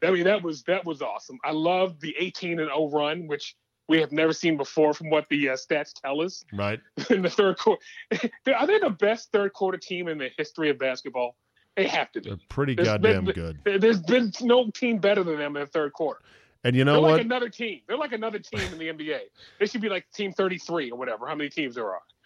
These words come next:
Speaker 2: And you know what?
Speaker 1: The third
Speaker 2: I have,
Speaker 1: quarter.
Speaker 2: I have ripped Boogie Cousins as a malcontented, lazy bag of shit, but he was really pretty good in game two.
Speaker 1: Was he the reason they won?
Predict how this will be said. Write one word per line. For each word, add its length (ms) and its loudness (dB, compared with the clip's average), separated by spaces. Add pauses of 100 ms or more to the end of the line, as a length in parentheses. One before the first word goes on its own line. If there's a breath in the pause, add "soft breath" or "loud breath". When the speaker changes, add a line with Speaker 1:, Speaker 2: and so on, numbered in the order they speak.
(140 soft breath)
Speaker 2:
And 140 2
you 80 4
know 140 6
what? 160 6
Speaker 1:
The 40 -4
third 80 4
Speaker 2:
I 120 6
have, 100 4
Speaker 1:
quarter. 280 -4
Speaker 2:
I 160 2
have 180 4
ripped 400 4 (140)
Boogie 360 2
Cousins 640 0 (180)
as 280 0
a 120 2
malcontented, 1040 0 (200)
lazy 380 2
bag 360 0
of 100 0
shit, 320 0 (220)
but 160 -2
he 100 2
was 260 0
really 380 0
pretty 320 -4
good 360 -6 (520)
in 140 -2
game 320 -2
two. 240 -12 (800)
Speaker 1:
Was 260 -4
he 300 -2
the 160 -4
reason 500 0
they 300 2
won? 840 0